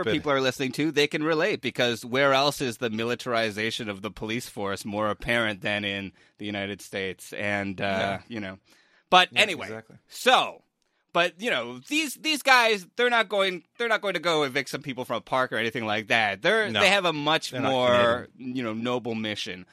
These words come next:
Speaker 2: They are going to bust up some people who have things,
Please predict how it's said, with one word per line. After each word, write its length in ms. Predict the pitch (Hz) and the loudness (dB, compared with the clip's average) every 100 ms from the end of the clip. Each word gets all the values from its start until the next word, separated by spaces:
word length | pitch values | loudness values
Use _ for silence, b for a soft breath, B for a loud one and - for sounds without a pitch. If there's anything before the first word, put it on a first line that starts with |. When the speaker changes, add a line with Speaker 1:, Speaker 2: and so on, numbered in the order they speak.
| b b | b b
Speaker 2:
They 240 | 113 151 165 | 2 4 6
are 500 | 139 131 127 127 127 | 6 6 6 4 2
going 380 | 123 120 127 113 | -2 -2 -2 -4
to 120 | 113 | -6
bust 360 | 92 117 - | -2 -4 -2
up 140 | 123 - | -4 -4
some 160 | 110 | -10
people 400 | 107 113 117 113 | -8 -8 -6 -6
who 220 | 110 117 107 | -4 -6 -2
have 600 | 107 110 110 110 110 101 b b b b _ _ _ - | 0 2 2 2 -2 -6 b b b b _ _ _ -20
things, 920 | - 135 165 214 233 247 254 262 | 0 2 2 0 -4 -6 -8 -12